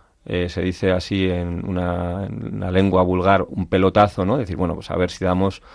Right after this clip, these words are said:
con un gran multimillonario, con las administraciones,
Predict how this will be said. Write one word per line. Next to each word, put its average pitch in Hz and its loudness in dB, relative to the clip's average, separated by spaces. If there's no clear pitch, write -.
con 92 0
un 92 0
gran 92 2
multimillonario, 95 0
con 87 -2
las 87 -6
administraciones, 110 -2